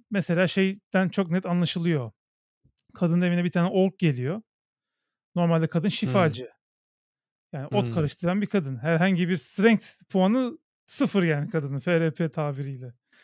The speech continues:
Speaker 1: Strength yok yani kadında. Ama nasıl oluyorsa işte oğlan uçuyor, asıyor falan, hançer saplıyor, kafasını uçuruyor orkun. Bir anda kadına böyle bir iman gücü geliyor yani nasıl bir şeyse.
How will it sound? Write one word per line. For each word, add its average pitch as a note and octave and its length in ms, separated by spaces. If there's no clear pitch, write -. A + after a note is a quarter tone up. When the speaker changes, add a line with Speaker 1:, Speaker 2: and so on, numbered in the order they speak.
Speaker 1:
Strength F#3 440
yok F#3 220
yani B2+ 220
kadında. C#3 460
Ama A3 200
nasıl A#3+ 240
oluyorsa A#3 420
işte G3 180
oğlan G#3 460
uçuyor, F#3 560
asıyor F3 480
falan, E3+ 480
hançer F3+ 400
saplıyor, F#3 420
kafasını G3 420
uçuruyor D#3 460
orkun. F3+ 460
Bir G3 80
anda E3+ 220
kadına E3 380
böyle D#3+ 160
bir F3+ 160
iman E3+ 300
gücü D3+ 180
geliyor B2+ 300
yani A#2+ 240
nasıl C#3 240
bir B2 60
şeyse. C#3 380